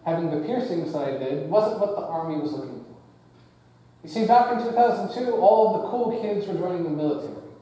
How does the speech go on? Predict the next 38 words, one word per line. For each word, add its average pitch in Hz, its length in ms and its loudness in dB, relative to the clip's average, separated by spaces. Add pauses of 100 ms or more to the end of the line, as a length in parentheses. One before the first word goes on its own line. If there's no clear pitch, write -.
(680)
As 180 200 0
a 180 80 0
result 214 320 2
of 196 60 -4
nine 202 160 -2
eleven, 185 340 0
there 165 80 -2
was 156 100 -2
a 156 60 -4
great 170 280 -2
deal 170 200 2
of 170 80 -4
patriotism 147 640 -6
in 127 80 -10
this 123 120 -12
country. - 300 -16 (260)
False - 420 4
patriotism, 127 680 -6
but 185 100 -2
a 175 60 2
great 170 240 0
deal 160 220 0
of 156 60 -6
patriotism. - 600 -6 (840)
If 175 120 -2
you 214 80 2
didn't 226 200 4
have 202 140 4
the 196 60 2
money 202 200 0
to 180 60 -2
go 185 120 -2
to 175 140 -2
college, 202 360 6 (140)
you 185 140 0
joined 190 280 2
the 156 80 -6
service. - 720 -4